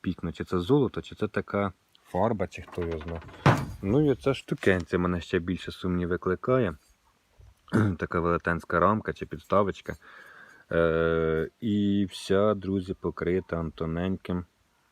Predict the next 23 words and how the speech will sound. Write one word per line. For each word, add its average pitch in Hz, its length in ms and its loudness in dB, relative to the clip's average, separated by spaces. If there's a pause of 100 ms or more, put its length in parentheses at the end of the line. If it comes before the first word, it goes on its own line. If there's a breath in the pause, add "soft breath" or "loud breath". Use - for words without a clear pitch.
(720 loud breath)
тоненькою 90 680 2
або 85 160 -2
фарбою, 98 540 0
або 107 200 2
позолотою. 80 760 -2 (440 soft breath)
Це 113 180 2
сьогодні 87 440 -2
спробую 92 520 -2
на 82 120 -2
прийомці, 87 560 0
якщо 82 200 -2
вдасться, 95 580 0 (580 soft breath)
стрельнути, 85 960 0 (180)
ну, 101 220 -2
тим 76 260 -6 (380)
спек-, - 420 -8 (200)
спектрографом, 113 840 2 (720 loud breath)
е, 85 360 6
перевірити, 98 560 4
що 87 160 2
це 82 60 -6
за 82 120 0
метал. 78 380 -2